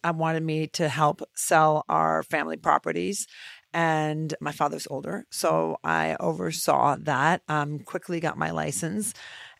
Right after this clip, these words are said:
and wasn't really thinking that, you know, this is, like, just when Million Dollar Listing had gone on and I was, you know, just finished, um, I just retired from Housewives, getting my M B A, and I was just like, and I just was kind of t-, stumbled into this because I, I,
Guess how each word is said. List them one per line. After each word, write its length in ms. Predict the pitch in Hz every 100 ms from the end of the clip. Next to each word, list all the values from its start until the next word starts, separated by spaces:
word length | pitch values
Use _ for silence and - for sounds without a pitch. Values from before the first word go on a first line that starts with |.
| -
and 840 | 165 156 151 151 151 151 143 - - _
wasn't 220 | 196 208 175
really 220 | 180 160
thinking 500 | 143 170 160 165 165
that, 180 | 147 - _ _ -
you 80 | 165
know, 60 |
this 100 | 175
is, 160 | 196 180
like, 160 | 165 - _
just 280 | - 190 -
when 120 | 180
Million 240 | 175 170 160
Dollar 220 | 156 170
Listing 360 | 160 - 156 156
had 120 | -
gone 220 | 151 151
on 120 | 151
and 80 | 147
I 100 | 143
was, 160 | 143 -
you 60 | 151
know, 80 | 143
just 380 | 156 - - - _ -
finished, 480 | 165 151 - - -
um, 240 | 151 156 -
I 100 | 147
just 200 | 151 - _ _ _
retired 440 | 160 - 151 151 156
from 100 | 147
Housewives, 640 | 143 147 151 147 143 - - - - - - - -
getting 160 | 175 170
my 100 | 165
M 140 | 160
B 160 | 160 147
A, 280 | 147 156
and 120 | 160 165
I 80 |
was 100 | 160
just 180 | - -
like, 280 | 165 151 147
and 100 | 160
I 120 | 156
just 320 | 156 160 - -
was 160 | 147 - _ -
kind 180 | 175
of 100 | 151 - _ _
t-, 120 | 170
stumbled 440 | 170 214 196 175 190
into 160 | 214
this 160 | 165 -
because 240 | 160 156
I, 140 | 127 135
I, 60 | -